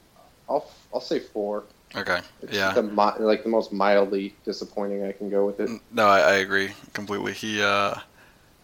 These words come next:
Speaker 2: I didn't have super high expectations, but I thought he'd be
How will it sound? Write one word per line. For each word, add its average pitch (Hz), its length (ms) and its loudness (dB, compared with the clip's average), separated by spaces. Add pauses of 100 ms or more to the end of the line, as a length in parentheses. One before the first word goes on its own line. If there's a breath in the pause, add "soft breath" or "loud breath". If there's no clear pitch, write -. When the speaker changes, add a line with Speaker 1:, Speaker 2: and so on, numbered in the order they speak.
(120)
Speaker 2:
I 113 60 6
didn't 131 120 6
have 123 160 2
super 123 240 0
high 117 160 2
expectations, 104 720 -4
but 101 240 -4
I 101 80 4
thought 104 260 -2
he'd 101 240 -14
be 95 420 -10